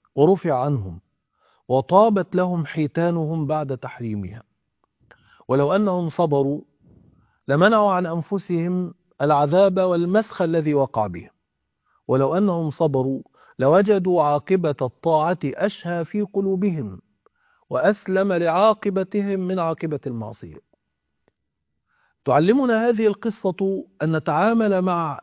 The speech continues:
تكليفات الله عز وجل بالاستقامة لا بالالتواء،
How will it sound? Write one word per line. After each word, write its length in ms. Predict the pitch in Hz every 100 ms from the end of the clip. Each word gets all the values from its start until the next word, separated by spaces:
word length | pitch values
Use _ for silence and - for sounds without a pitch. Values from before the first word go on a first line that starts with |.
| -
تكليفات 540 | 165 - 165 156 214 214
الله 380 | 185 202 196
عز 240 | 185 196 175
وجل 320 | 175 185 208
بالاستقامة 840 | 180 190 185 190 - 214 190 156
لا 180 | 147 226
بالالتواء، 580 | 196 180 160 - 139 110